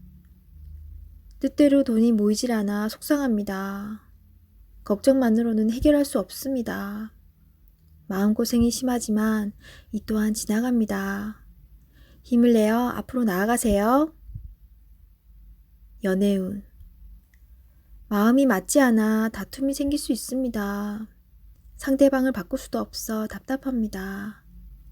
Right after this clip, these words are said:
내가 맞춰주며 상대방을 인정해주면 상황은 좋게 변합니다. 직장운.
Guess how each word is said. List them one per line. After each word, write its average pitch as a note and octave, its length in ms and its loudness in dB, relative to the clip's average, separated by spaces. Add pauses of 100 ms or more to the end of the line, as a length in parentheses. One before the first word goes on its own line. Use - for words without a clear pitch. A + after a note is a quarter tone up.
(680)
내가 G#3 240 2
맞춰주며 A3 840 0
상대방을 B3 520 2
인정해주면 A3 960 0 (380)
상황은 A#3+ 400 0
좋게 A#3+ 340 0
변합니다. G#3+ 840 2 (1600)
직장운. F#3 760 -4